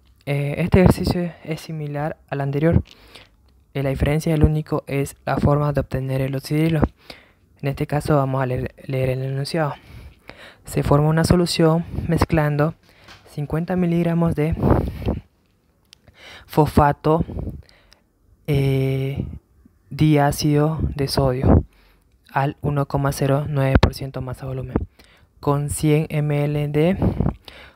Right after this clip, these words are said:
fosfato diácido de potasio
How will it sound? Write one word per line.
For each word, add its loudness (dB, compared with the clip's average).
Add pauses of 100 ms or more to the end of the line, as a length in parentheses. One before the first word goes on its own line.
fosfato 4 (140)
diácido -2
de -2
potasio 4